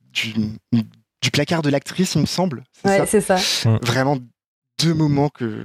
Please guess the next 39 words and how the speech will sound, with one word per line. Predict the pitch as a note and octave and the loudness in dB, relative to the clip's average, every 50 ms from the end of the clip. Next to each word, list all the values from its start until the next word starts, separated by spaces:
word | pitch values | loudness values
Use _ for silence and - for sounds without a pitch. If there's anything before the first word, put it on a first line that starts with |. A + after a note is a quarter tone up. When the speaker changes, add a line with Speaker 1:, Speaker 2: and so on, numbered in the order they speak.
| - _ | -14 _
Speaker 1:
que | - - A2+ | -6 -4 -2
j'adore, | A2 A2 A#2+ B2+ B2 A#2+ A2 A#2+ A#2+ C3 D#3 - - - - _ - | 0 2 0 0 0 -2 -2 0 0 0 -2 -4 -8 -14 -18 _ -8
vraiment. | A#2 A#2 A2+ B2+ C3 B2+ A#2+ - - _ - - - - - - - - C3+ - - | -4 -2 0 0 0 -2 -4 -6 -8 _ -10 -6 -4 -2 -2 -2 -2 -4 -4 -4 -2
Et, | D3+ C#3 C#3+ | 0 0 2
euh, | C#3 C3+ C3+ D3+ D3 | 2 2 0 0 0
et | D#3+ C3+ | 2 2
même | C#3+ E3 F#3+ G#3 G3 F3+ | 2 2 2 2 2 2
le | E3 D3+ | 2 0
plus | - - - F3 F3+ D3 - - | -2 -6 -8 -8 -8 -6 -4 -2
hétéro, | D#3 - - D#3 C#3+ C3+ D3 E3 F3 D#3 C3 | -2 -2 0 2 2 4 4 4 4 4 2
euh, | A#2+ | 2
de | A#2 A#2+ | 0 0
la | A#2+ A#2+ A#2 | 0 0 0
bande, | A2+ C#3+ E3+ D3+ C3 | 0 0 -2 -2 -2
euh, | A#2+ A2+ A2+ A2+ A2+ - _ _ _ _ _ _ - | -4 -4 -4 -4 -6 -8 _ _ _ _ _ _ -6
a | - D#3 E3 D#3+ | -6 -4 -4 -4
un, | C#3+ C#3+ - _ C#3 B2 | -6 -8 -10 _ _ -10
dit | - - D#3 G#3 | -6 -4 -2 0
à | G#3+ D3+ | 0 0
un | |
moment | B2+ B2 B2+ E3+ - | 0 0 0 0 -2
qu'il | - - B2 | -4 -4 -6
aimerait | A#2+ A#2 B2 C#3+ D3+ | -4 -2 0 -2 -2
que | - B2+ | -2 -4
se | - - - | -8 -6 -4
faire | - - - | -6 -6 -8
titiller | - - - - - C3 B2 | -10 -16 -10 -4 -2 0 0
l'anus. | C3 B2+ C3+ D#3+ F#3 - - - _ _ - A#2 | 0 0 0 -2 -4 -6 -10 -16 _ _ -2 0
Euh, | A2+ A2+ A2+ | 0 0 0
donc, | A2+ A#2+ A#2 - - | 0 -2 0 2 2
euh, | B2 A#2+ A#2+ | 2 2 2
franchement, | - - C#3+ - - E3+ E3+ F#3 - _ _ _ _ _ _ _ _ _ _ - B2+ | 0 0 -2 0 0 0 0 0 -2 _ _ _ _ _ _ _ _ _ _ 0 2
euh, | B2 B2 B2 A#2 A2+ A#2 A#2+ - - - - - - _ _ _ _ - | 4 4 4 2 0 -2 -6 -10 -14 -20 -20 -20 -20 _ _ _ _ -2
j'aime | A#2 B2+ C3 B2+ | 0 0 2 2
bien | C#3+ D3+ | 0 0
Speaker 3:
Super | |
Speaker 1:
les | D3+ C#3+ | 2 2
persos. | A#2 G#2 G2+ - | 2 0 0 0
Speaker 3:
hétéro. | A2 G#2 G2 G2 | 0 0 -2 -2